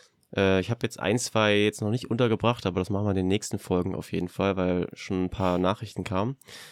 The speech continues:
Also kannst du auch gerne dann an uns nochmal schicken. Äh, können wir auch gerne noch ein bisschen teilen nochmal in der nächsten Folge. Finde ich sehr, sehr spannend irgendwie den Gedanken. Und, ähm,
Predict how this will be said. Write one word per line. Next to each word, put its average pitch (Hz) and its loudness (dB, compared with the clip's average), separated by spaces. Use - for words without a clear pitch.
Also 90 0
kannst 101 -2
du 101 6
auch 92 0
gerne 104 2
dann 101 2
an 95 0
uns 104 -2
nochmal 95 0
schicken. 139 0
Äh, 95 2
können 98 0
wir 98 4
auch 98 -2
gerne 98 0
noch 98 4
ein - 2
bisschen 98 0
teilen 113 2
nochmal 127 2
in 107 2
der 95 2
nächsten 104 -2
Folge. 117 2
Finde 107 0
ich 90 -6
sehr, 98 4
sehr 98 2
spannend 110 0
irgendwie 90 -2
den 87 2
Gedanken. 92 0
Und, 101 2
ähm, 87 2